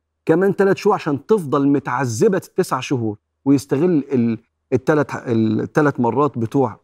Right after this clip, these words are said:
الطلاق. فنزل القرآن ربنا بيحذره، بلاش الانفصال اللي فيه أذى. زي بالظبط لما واحدة تنفصل عن جوزها فتحرمه من العيال. للدرجة دي أنا ماليش لازمة، لدرجة إن أنت بتحرمي عيالي من أبوهم؟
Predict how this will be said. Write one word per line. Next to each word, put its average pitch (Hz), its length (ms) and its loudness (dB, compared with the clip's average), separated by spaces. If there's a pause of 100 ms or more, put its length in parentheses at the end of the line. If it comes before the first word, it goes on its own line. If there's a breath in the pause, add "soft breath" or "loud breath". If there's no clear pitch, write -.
(100)
الطلاق. 107 440 -6
فنزل 139 420 2
القرآن 127 580 -6
ربنا 113 320 -2
بيحذره، 113 580 -2 (320)
بلاش 135 460 0
الانفصال 131 840 -2
اللي 123 260 2
فيه 180 220 -2 (300)
أذى. 131 260 0 (720)
زي 233 260 2
بالظبط 175 380 -2
لما 170 180 0
واحدة 196 220 0
تنفصل 170 420 -2
عن 151 140 2
جوزها 185 200 2
فتحرمه 170 520 -2
من 151 160 2
العيال. 127 580 -2 (680)
للدرجة 131 540 2
دي 262 80 0
أنا 254 100 2
ماليش 170 300 -2
لازمة، 143 420 0 (640)
لدرجة 147 500 2
إن 120 180 0
أنت 180 220 0
بتحرمي 165 560 0
عيالي 143 460 0 (300)
من 156 300 4
أبوهم؟ 170 480 0